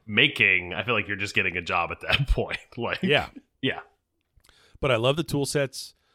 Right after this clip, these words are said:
Speaker 2: I love, uh, how specific some of the tools are. Um,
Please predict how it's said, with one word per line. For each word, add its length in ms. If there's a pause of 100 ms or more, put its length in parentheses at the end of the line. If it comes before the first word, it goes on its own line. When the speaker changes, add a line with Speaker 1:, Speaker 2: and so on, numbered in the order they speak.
(260)
Speaker 2:
I 60
love, 720 (160)
uh, 320
how 180
specific 920
some 300
of 120
the 200 (120)
tools 420
are. 380 (640)
Um, 640